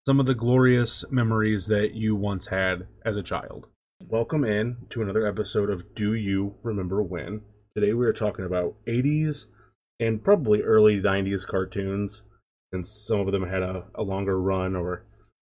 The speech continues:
some of them were just getting started in, like, eighty-nine,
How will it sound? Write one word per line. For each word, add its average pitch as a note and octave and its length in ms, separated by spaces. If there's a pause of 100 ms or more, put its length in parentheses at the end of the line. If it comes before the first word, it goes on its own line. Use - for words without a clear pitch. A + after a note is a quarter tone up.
(180)
some G#2+ 80
of G2+ 40
them G2+ 120
were F#2+ 80
just G2 180
getting F#2+ 160
started F#2+ 380
in, F2+ 100
like, F2+ 220
eighty-nine, F#2 760